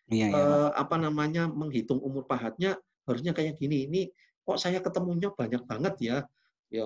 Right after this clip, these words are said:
Speaker 2: ada yang sampai empat belas apa itu, kalau di tugas itu saya, oh, kok ini keliru besar," gitu ya. Nah, itu gitu. Cuma ntar kalau Anda mau japri,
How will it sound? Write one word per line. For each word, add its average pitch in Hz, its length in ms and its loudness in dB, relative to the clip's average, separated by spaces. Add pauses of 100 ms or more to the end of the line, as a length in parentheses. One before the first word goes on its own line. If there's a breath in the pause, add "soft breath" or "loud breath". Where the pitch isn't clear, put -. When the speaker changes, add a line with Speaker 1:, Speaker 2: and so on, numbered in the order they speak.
Speaker 2:
ada 123 320 2
yang 139 240 4
sampai 139 320 0
empat 135 240 -4
belas 127 320 2
apa 151 240 2
itu, 143 160 0
kalau 139 240 2
di 120 160 0
tugas 151 320 2
itu 147 320 0 (400)
saya, 135 400 2
oh, 143 320 6
kok 156 240 -2
ini 175 240 -6
keliru 160 320 0
besar," 139 400 0
gitu 101 320 -6
ya. 98 80 -12 (640 soft breath)
Nah, 107 160 0
itu 139 320 2
gitu. 101 480 -2 (320)
Cuma 147 160 2
ntar 170 240 2
kalau 151 240 0
Anda 123 240 0
mau 110 240 -6
japri, 147 640 2